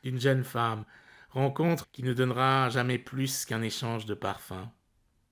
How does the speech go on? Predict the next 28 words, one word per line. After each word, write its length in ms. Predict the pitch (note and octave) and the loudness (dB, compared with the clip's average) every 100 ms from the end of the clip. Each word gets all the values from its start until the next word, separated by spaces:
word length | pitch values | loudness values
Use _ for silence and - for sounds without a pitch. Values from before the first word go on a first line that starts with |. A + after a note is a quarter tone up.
| _ | _
Car 180 | A#2+ A#2 | -2 -2
ce 80 | |
qu'il 200 | G#2 A#2+ | -6 -2
y 80 | B2+ | 2
a 80 | B2+ | 2
dans 80 | A#2 | 2
la 100 | A2+ | -2
promenade, 580 | - A2 A2+ C3+ D#3+ A#2 - - - | -2 -2 0 0 -2 -6 -12 -20 -8
qui 120 | B2+ | 0
la 140 | B2+ | 2
rend 160 | B2 A#2+ | 2 -2
si 200 | - C#3+ | -4 -4
littéraire 600 | C3 C3 C3 A#2+ E3+ F3+ | -2 -2 -2 0 0 -2
et 60 | A#2+ | -2
si 220 | - B2+ | -4 -4
romantique, 760 | A2+ A#2 A2+ G#2+ - D#3 - _ _ _ _ | 0 0 0 -4 -8 -10 -12 _ _ _ _
c'est 180 | - A#2 | -8 -2
la 100 | A2 | 0
mélancolie 640 | A2+ A#2 A2+ - A2+ G#2+ | 2 2 0 0 -4 -4
du 160 | G2+ G2+ | -6 -4
retour. 720 | G2+ F#2+ - G2 F2+ - _ _ _ _ _ _ _ _ _ - | -4 -6 -10 -14 -14 -18 _ _ _ _ _ _ _ _ _ -8
On 80 | C#3+ | -2
finit 220 | F#3+ F#3 | 2 2
toujours 300 | G3 F#3 G3 | 4 2 6
par 200 | F3 C#3+ | 4 4
rentrer 320 | D3 C#3 D3 | 2 0 0
de 80 | C3 | 0
promenade, 720 | - C3 B2+ B2 A#2+ A#2 G2+ | -2 -4 0 0 0 -2 -8